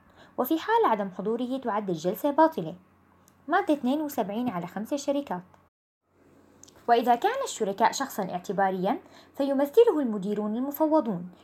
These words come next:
إذا كانوا شركة تضامن أو توصية أو محدودة المسؤولية. أما الشركات المساهمة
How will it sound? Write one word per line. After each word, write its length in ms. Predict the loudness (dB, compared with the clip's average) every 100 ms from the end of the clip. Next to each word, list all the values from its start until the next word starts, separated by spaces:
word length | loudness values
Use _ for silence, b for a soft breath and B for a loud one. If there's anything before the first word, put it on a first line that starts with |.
| B
إذا 200 | 0 2
كانوا 280 | 2 -2 -2
شركة 340 | -4 -4 -4
تضامن 480 | -8 0 2 2 -2 -6 0 0
أو 80 |
توصية 540 | 2 -2 -4 -2 -2 -2 4
أو 100 | 4
محدودة 480 | 4 0 -4 -4 -4
المسؤولية. 560 | -4 -4 -2 -2 -2 -6 -14 _ _ _ _ _ _ -2
أما 160 | 0 0
الشركات 480 | 0 -2 0 0
المساهمة 640 | -2 -4 0 0 0 -2